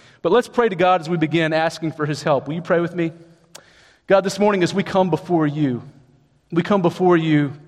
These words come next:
only through Christ, our great mediator. And God, as we come as a people this morning, I know that each of us need to be absolutely changed by your word. Each of us need to be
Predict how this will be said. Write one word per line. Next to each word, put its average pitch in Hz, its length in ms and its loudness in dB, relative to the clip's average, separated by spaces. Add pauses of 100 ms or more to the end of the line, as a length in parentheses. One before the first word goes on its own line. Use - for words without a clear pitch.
(380)
only 180 260 2
through 151 180 -4
Christ, 135 380 -2
our 127 80 -2
great 127 200 -4
mediator. 113 480 -6 (920)
And 135 80 -8
God, 175 180 4
as 147 80 -10
we 196 160 0
come 202 380 0
as 151 120 -4
a 151 60 -8
people 175 380 -4
this 147 180 -8
morning, 160 300 -2
I 147 80 -2
know 160 240 2
that 147 320 -2 (420)
each 202 220 2
of 175 160 0
us - 440 0
need 170 360 0
to 160 80 -8
be 151 400 0 (340)
absolutely 156 680 -2
changed 139 500 -6
by 123 280 0
your 131 300 -4
word. 120 380 -2
Each 190 160 -4
of 165 100 -2
us 156 200 -2
need 147 160 -2
to 131 60 -4
be 123 260 -2